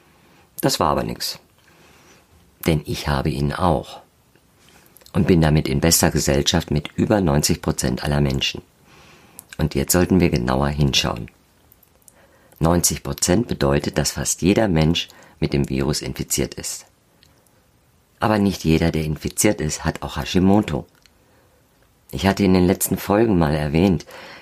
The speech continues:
dass wir etwa bei einer Dunkelziffer von zehn Prozent aller Frauen liegen, die noch nicht wissen, dass sie Hashimoto haben. Selbst wenn wir diese zehn Prozent nehmen,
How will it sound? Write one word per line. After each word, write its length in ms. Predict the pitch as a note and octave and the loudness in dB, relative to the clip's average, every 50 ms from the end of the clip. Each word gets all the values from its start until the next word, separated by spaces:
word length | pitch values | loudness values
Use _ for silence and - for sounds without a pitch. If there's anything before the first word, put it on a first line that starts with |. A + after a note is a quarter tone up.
| - _ | -20 _
dass 200 | - - C#3 - | -2 -2 0 0
wir 160 | D#3 F3 E3 - | 0 -2 -2 -2
etwa 280 | - - - - F2+ | -8 -4 -2 -2 0
bei 140 | D#2+ E2+ D#2+ | 0 0 0
einer 280 | C2+ D#2+ E2 E2+ E2+ E2 | 0 0 0 0 0 0
Dunkelziffer 760 | - F2 G2+ A2+ G#2 G#2+ F#2 - - F#2+ F2+ - F2+ E2+ | 0 0 0 2 2 0 0 0 0 -2 0 0 -2 -2
von 300 | - - - D#2+ D2+ D2 | -2 -2 -2 -2 -2 0
zehn 260 | - - - G2 G2 G2 | 0 2 2 2 2 2
Prozent 680 | - - F2+ D#2 - - - F#2+ G2 G2+ F#2 - - - _ - - - - - - _ _ | 0 -4 -4 -4 -2 0 2 4 4 2 2 -2 -8 -12 _ -20 -20 -20 -20 -20 -20 _ _
aller 260 | F2+ F2 E2 D2+ D2 | 0 0 0 0 -2
Frauen 440 | - - - G2+ G2+ G2 F#2 D#2+ C#2+ | -6 -4 0 0 2 4 2 2 2
liegen, 440 | C#2 D2 D2 D2+ D2 F2 F#2 F#2 - - - - - - - - - _ _ _ - _ _ - | 2 0 0 2 2 0 0 0 -4 -14 -20 -20 -20 -20 -20 -20 -20 _ _ _ -20 _ _ 2
die 80 | F2 | 2
noch 200 | E2+ F2 E2+ D#2+ | 4 4 4 2
nicht 200 | E2 F2 D#2+ - | 0 -2 -2 0
wissen, 280 | - A#2 A#2 - - F#2 | 0 0 2 2 2 0
dass 160 | D2 C2+ - | 0 0 -4
sie 120 | - C#2 C2 | -6 -6 -8
Hashimoto 640 | C2+ - - C#2+ B1+ B1+ A#1+ G1+ - - A#1 A1+ | -8 -8 -6 -6 -6 -6 -8 -10 -10 -12 -12 -12
haben. 280 | A#1 A1+ A1+ A1+ - - - _ _ _ _ _ _ _ _ - _ _ _ _ _ _ | -12 -14 -14 -14 -14 -16 -18 _ _ _ _ _ _ _ _ -20 _ _ _ _ _ _
Selbst 300 | _ - F2 F2 - - | _ -2 0 0 0 0
wenn 180 | - F#2 F#2 F#2 | 2 2 4 4
wir 100 | F2+ F2 | 2 2
diese 300 | - G2 G2 A#2 G2+ - | 2 0 0 -2 -2 0
zehn 260 | - - F#2+ F2+ F2+ F2 | 0 2 2 2 2 0
Prozent 580 | - D#2 D2+ - - G#2 G#2+ A#2 A2+ F2 D#2+ | -2 -8 -6 -2 0 2 2 2 0 0 -2
nehmen, 400 | D#2 C#2 C#2 C#2 C#2+ D#2+ F#2 F2+ | -2 -2 0 2 2 2 2 0